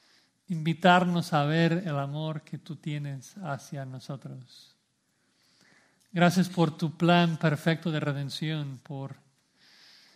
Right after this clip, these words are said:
esa promesa que tú, que nos escogiste antes de la fundación del mundo y nos redimiste en la cruz del Calvario.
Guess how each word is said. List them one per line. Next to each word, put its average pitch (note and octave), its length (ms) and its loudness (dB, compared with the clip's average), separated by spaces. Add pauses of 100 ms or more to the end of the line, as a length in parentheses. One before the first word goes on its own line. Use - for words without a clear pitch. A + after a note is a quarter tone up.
(1200)
esa C#3+ 560 0 (400)
promesa D#3+ 760 4 (1400)
que - 180 -8
tú, E3 540 -2 (200)
que D#3 120 0
nos C#3+ 220 -4
escogiste D#3+ 760 -6
antes D3 380 -6
de - 40 -8
la C#3 140 -8
fundación C#3+ 640 -10
del C3+ 100 -10
mundo C#3 480 -12 (640)
y D#3+ 60 -8
nos C#3 180 -8
redimiste C#3+ 680 -6
en C#3 100 -8
la C3+ 100 -10
cruz D3+ 280 -10
del C#3 100 -12
Calvario. C3 600 -10